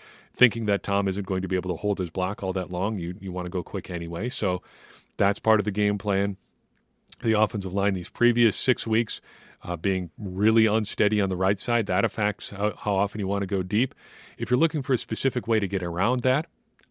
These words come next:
I think you've gotta look at moving Aaron Rodgers a little bit around a little bit more, get him outside the pocket, roll out stuff, let him get down the field and make sure the wide receivers are in the right spots down the field, 'cause that was, that's been a problem at a, uh, a couple different junctures too.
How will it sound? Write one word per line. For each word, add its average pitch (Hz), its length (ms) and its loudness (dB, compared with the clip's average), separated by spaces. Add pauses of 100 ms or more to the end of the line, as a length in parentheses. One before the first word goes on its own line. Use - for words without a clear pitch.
I 104 60 -2
think 131 180 -2
you've 107 100 -4
gotta 117 160 2
look 101 200 0
at 110 80 -4
moving 101 300 -2
Aaron 92 220 -4
Rodgers 95 400 -2
a 110 60 0
little 104 180 2
bit 110 180 2 (300)
around 92 400 0
a 107 40 2
little 104 220 0
bit 117 140 2
more, 113 420 -2
get 85 120 -10
him 85 100 -6
outside 101 360 -2
the 101 60 -6
pocket, 104 440 -4 (140)
roll 101 220 2
out 104 180 0
stuff, - 380 -2 (440)
let 117 140 6
him 123 120 -2
get 113 180 0
down 107 220 0
the 98 80 -2
field 104 260 -2
and 90 80 -2
make 98 140 0
sure - 140 -6
the 92 80 -4
wide 95 180 -2
receivers 90 580 -4 (140)
are 92 160 -2
in 95 100 -2
the 92 60 -4
right 92 220 -2
spots 107 400 -4
down 113 220 -2
the 107 80 -6
field, 113 340 -2 (360)
'cause 95 120 -8
that 95 120 2
was, 92 180 -10
that's 101 220 0
been 107 120 -4
a 98 60 -2
problem 104 300 0
at 92 80 -2
a, 95 220 -6
uh, 90 220 -6 (100)
a 104 60 -2
couple 101 220 -4
different 98 280 -4
junctures 101 400 -2
too. 123 300 2